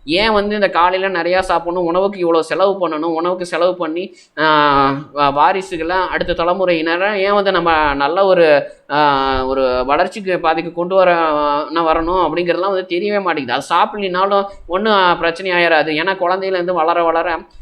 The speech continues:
சாப்பிடாம, ஒரு நாள் சாப்பிடாம விட்டாலும் அது நரம்பு மண்டலத்துல பெரிய அளவுல பாதிக்கும், வளர்ச்சியை பாதிக்கும், அறிவு வளர்ச்சியை பாதிக்கும், மூளையை பாதிக்கும், ஏகப்பட்ட விஷயங்கள், சிறுநீரகம், இதயம், அது இதுன்னு ஏகப்பட்டது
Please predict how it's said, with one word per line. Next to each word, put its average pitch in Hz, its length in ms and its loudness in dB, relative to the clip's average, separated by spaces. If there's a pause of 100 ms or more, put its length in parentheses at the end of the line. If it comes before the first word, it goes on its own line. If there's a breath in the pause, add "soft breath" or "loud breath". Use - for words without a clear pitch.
(140 soft breath)
சாப்பிடாம, 208 600 2 (100)
ஒரு 175 160 0
நாள் 202 260 0
சாப்பிடாம 190 360 0
விட்டாலும் 175 500 0 (120)
அது 147 160 -6
நரம்பு 185 300 0
மண்டலத்துல 165 400 -4
பெரிய 160 300 -2
அளவுல 165 260 2
பாதிக்கும், 147 380 0
வளர்ச்சியை 156 340 -2
பாதிக்கும், 147 420 -2
அறிவு 160 240 0
வளர்ச்சியை 156 360 -4
பாதிக்கும், 139 320 -6
மூளையை 160 360 -2
பாதிக்கும், 139 480 -4 (160)
ஏகப்பட்ட 190 760 -2
விஷயங்கள், 175 480 -6
சிறுநீரகம், 160 520 -4
இதயம், 160 280 -4
அது 165 200 -2
இதுன்னு 170 360 -4
ஏகப்பட்டது 175 560 -4